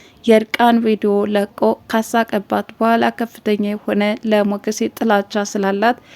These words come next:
እሷም ቢሆን ሞገሴ እንዲገደል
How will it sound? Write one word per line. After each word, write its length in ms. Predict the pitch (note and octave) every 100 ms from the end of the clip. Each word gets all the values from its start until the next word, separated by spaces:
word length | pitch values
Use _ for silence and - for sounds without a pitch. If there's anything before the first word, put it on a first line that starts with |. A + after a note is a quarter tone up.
| - - -
እሷም 340 | C#4 D4 C4 A#3
ቢሆን 380 | A#3+ A#3 A#3+ A#3
ሞገሴ 380 | A3 G#3+ G#3+ G#3+ A3 G#3 -
እንዲገደል 720 | A3 A3 A3 - G#3+ G3+ A3+